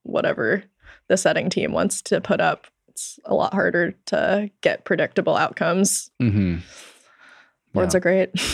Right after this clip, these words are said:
Speaker 2: Boards are great.
Speaker 1: <laughs>
Speaker 2: <laughs> Okay, so it's six forty-five.
Speaker 1: Mm-hmm.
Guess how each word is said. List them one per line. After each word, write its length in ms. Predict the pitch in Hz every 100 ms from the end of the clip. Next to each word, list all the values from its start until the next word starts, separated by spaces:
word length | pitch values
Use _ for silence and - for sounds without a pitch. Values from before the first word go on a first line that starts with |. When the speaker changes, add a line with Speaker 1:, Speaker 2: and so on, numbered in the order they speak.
| - - -
Speaker 2:
Boards 200 | 98 101
are 60 |
great. 280 | 104 113 - 262 -
Speaker 1:
<laughs> 460 | 339 240 - 285 - 269
Speaker 2:
<laughs> 60 | - - -
Okay, 260 | 135 143 123
so 140 | 117
it's 100 | 113
six 180 | - 147
forty-five. 640 | - 160 151 95 85 131 - 202
Speaker 1:
Mm-hmm. 400 | 190 180 185